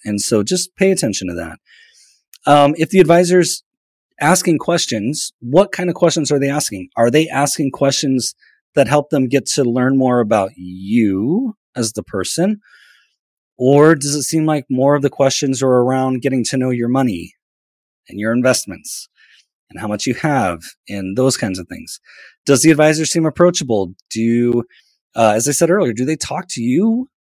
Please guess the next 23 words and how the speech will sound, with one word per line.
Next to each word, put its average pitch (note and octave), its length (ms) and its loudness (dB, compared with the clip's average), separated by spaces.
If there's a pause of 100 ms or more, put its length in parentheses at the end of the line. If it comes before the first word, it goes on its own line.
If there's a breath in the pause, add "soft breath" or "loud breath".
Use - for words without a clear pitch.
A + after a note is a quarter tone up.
(220)
as C#3 120 -2
a - 40 -4
person? F3+ 420 2
Do D#3 120 -6
they B2 80 -4
talk C#3+ 240 -2
over C#3 140 0
your B2 100 -2
head? F3+ 200 4
Are D#3+ 80 2
they B2 100 -2
talking C3 360 -6
around E3 400 -2
you? E3 300 2 (300 soft breath)
Are C3 60 -6
they A#2+ 100 -2
using B2+ 400 -2
big C3+ 200 -2
words C#3 300 2
to B2+ 100 -6
sound A2 260 -6
impressive? E3+ 500 0 (580 soft breath)
Um, G#2+ 460 0